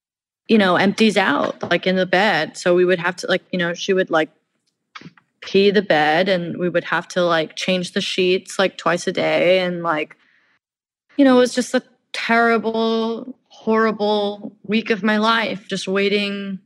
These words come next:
waiting for it to be over, you know, and, and in some ways, like, not wanting it to be over, but,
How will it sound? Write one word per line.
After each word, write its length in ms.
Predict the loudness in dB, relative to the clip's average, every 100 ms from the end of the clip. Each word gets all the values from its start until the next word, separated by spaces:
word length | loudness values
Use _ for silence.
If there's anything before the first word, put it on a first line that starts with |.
| _ _ _ _ _ _ _ _ _ 0
waiting 320 | 4 4 2
for 120 | 0
it 80 | -2
to 80 | -2
be 120 | 0
over, 520 | 2 2 0 -4 -6 -4
you 100 | 0
know, 200 | 2 0
and, 180 | -2 -6
and 120 | -4
in 140 | -4 -2
some 220 | 0 2
ways, 260 | 2 0 0
like, 260 | 0 -2 -6 -20 -20 _ _ _
not 280 | 0 2 2
wanting 340 | 0 0 0 -2
it 120 | -2
to 120 | -2
be 320 | 0 0 -2 -2
over, 540 | -2 0 -2 -6 -6 -2
but, 480 | 0 2 -2 -4